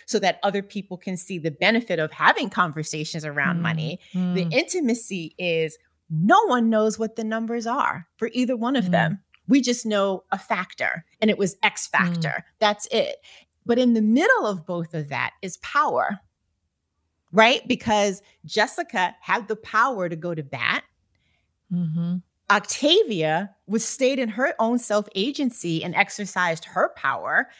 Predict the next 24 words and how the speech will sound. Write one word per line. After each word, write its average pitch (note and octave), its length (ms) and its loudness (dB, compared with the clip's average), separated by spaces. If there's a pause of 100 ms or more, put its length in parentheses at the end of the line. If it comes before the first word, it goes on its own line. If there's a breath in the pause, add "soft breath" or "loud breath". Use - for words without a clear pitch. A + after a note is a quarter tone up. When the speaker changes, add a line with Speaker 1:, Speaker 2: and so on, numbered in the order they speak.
(140 soft breath)
Speaker 1:
in G3+ 140 0
terms A3 260 0
of F#3 160 -2
making A#3+ 420 -2
that C3 200 -4
choice D#3 540 -2 (100)
to G3+ 180 0
initiate F3 640 2
that - 200 2
conversation. D3 1000 -4 (280 loud breath)
And B3 160 2
then B3+ 160 4
all A#3+ 320 4
of A3+ 100 0
the A3+ 160 -8
other A3 520 2
elements F#3+ 520 0
and, F3+ 240 0
you F3+ 100 -2
know, D#3+ 240 4
people F3+ 520 0
that E3+ 220 4
were E3+ 120 -2
involved D#3+ 580 2